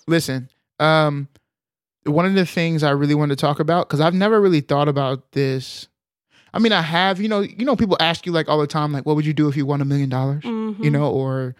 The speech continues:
Speaker 1: the lotto,
Speaker 2: Mm-hmm.
Speaker 1: 'cause a million dollars, I mean, it's still a million dollar, dollars, but it ain't five hundred million.
Speaker 2: Right.
Speaker 1: But off the top, do you have, like, five things that you would wanna put, like, on a bucket list?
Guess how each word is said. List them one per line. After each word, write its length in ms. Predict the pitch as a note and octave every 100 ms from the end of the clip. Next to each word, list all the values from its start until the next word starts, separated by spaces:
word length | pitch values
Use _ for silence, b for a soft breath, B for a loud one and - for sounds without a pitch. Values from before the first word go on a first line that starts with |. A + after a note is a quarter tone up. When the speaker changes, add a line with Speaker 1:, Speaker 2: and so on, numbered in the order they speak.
| b
Speaker 1:
the 80 | -
lotto, 480 | C3+ C3 C#3 C#3 D3 _
Speaker 2:
Mm-hmm. 180 | A#3 A3
Speaker 1:
'cause 340 | G#3+ C#3 C3 B2+
a 20 |
million 240 | C3+ C#3 C3+
dollars, 420 | C3 B2+ B2+ B2 -
I 40 |
mean, 80 | D#3+
it's 80 | D3+
still 100 | C3+
a 40 |
million 220 | C3+ B2+
dollar, 300 | B2+ A2 A#2+ - -
dollars, 380 | D3 C3+ A2 B2
but 280 | A#2+ G2 - _ _ _ _ _ _
it 120 | B2+ B2+
ain't 280 | A#2 -
five 240 | - C3+ B2+
hundred 180 | A#2+ A2+
million. 280 | - - -
Speaker 2:
Right. 380 | A3 G#3 G#3 - _ _ _ _ _ _ _ _ _ _ _
Speaker 1:
But 400 | F3+ E3+ D3+ _ _ _ _ _ _ _ _ _ _ _ _
off 200 | E3 F#3
the 100 | -
top, 480 | A3 A3 A3 D3 - _ _ _ _ _ _ C#3+
do 80 |
you 200 | D#3+ F#3+ G3
have, 320 | F#3 F#3+ F3
like, 340 | E3+ D#3 D3
five 540 | - - C#3+ C#3+ D#3 D3
things 840 | - C#3+ D3 C#3 C3 B2+ - - _
that 340 | C3+ C3 - -
you 160 | C#3 C#3
would 160 | C3+
wanna 260 | C3+ B2+ B2+
put, 320 | - B2+ -
like, 240 | A#2+ A#2+ _
on 140 | B2
a 60 | C#3
bucket 240 | D3+ - -
list? 180 | -